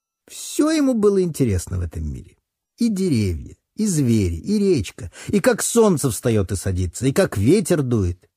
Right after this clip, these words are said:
Частенько видел он внизу на земле странных двуногих и одноголовых существ.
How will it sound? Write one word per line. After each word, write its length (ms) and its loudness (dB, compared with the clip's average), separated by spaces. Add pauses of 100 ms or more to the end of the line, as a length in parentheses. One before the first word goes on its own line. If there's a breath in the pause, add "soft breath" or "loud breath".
(880)
Частенько 580 2
видел 280 2
он 120 2
внизу 380 2
на 120 4
земле 380 4
странных 720 0
двуногих 640 0
и 160 2
одноголовых 760 2
существ. 880 -8